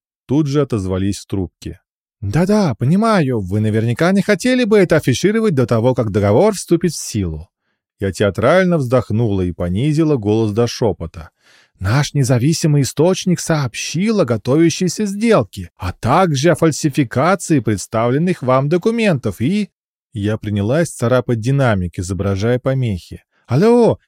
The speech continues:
мистер Трейлор, вас не слышно!» Выждав еще пару секунд, я оборвала вызов. Пусть теперь додумывают сами или ищут в сети несуществующий портал.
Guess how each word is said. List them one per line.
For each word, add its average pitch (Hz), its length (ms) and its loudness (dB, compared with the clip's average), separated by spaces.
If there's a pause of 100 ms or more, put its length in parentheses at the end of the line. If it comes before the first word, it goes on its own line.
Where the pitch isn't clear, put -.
мистер 185 300 2
Трейлор, 226 640 4 (180)
вас 175 260 2
не 220 100 0
слышно!» 202 640 0 (800)
Выждав 131 520 0
еще 110 280 -2
пару 110 260 0
секунд, 190 540 -6
я 120 180 2
оборвала 101 500 0
вызов. 82 400 -8 (560)
Пусть 214 280 -4
теперь 151 240 0
додумывают 123 680 2
сами 165 460 0
или 110 160 0
ищут 131 400 -2
в - 40 -14
сети 107 360 -6
несуществующий 98 1000 -6
портал. 85 560 -6